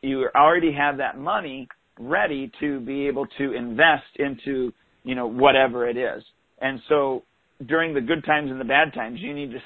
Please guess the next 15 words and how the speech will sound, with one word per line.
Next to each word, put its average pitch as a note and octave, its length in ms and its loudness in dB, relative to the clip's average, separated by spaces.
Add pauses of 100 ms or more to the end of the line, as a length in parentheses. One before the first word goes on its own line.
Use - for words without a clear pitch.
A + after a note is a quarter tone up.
(120)
still E3+ 180 4
be D3+ 160 2
doing D3 300 0
that B2 180 -4
to B2+ 80 -6
the A#2 80 -4
best A#2+ 260 -2
of A2 120 -4
your A2+ 100 -4
ability. A2 460 -4 (1080)
Number D#3+ 340 6
four. E3+ 300 6 (460)
Number E3 320 6
four E3+ 200 6
is C#3+ 60 2